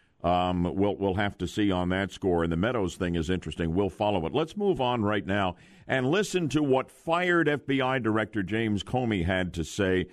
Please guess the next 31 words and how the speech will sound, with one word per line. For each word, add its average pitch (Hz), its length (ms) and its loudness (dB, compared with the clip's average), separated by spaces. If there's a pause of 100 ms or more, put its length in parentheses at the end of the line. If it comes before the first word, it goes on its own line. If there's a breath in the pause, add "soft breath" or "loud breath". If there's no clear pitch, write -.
(220 soft breath)
And, 104 320 -2
uh, 104 60 2
I 95 500 0
mean, 107 220 2
it's 101 120 -2
very, 160 280 0
very 117 260 2
clear 101 540 0 (220 soft breath)
that, 107 340 0
you 123 100 0
know, 92 220 0
he's 131 240 0
out 120 180 0
for 107 120 -2
revenge 101 500 0
against 95 400 -2
Trump 135 320 -4
and 92 120 -2
wants 110 420 -2 (280)
the 95 140 -2
people 120 460 0
of 95 120 -2
this 110 220 -2
country 107 440 0
to 90 280 2
oust 131 380 -2
him 113 220 0
from 95 280 0
office. 110 480 0
Here's 127 240 2
Comey. 117 420 -2